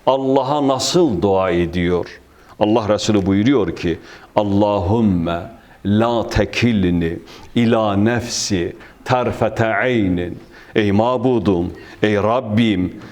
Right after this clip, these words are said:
"Beni bir göz açıp kapayana kadar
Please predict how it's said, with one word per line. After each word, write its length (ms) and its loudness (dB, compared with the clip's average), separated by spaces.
"Beni 640 0
bir 200 2
göz 760 0
açıp 680 0
kapayana 840 0
kadar 680 2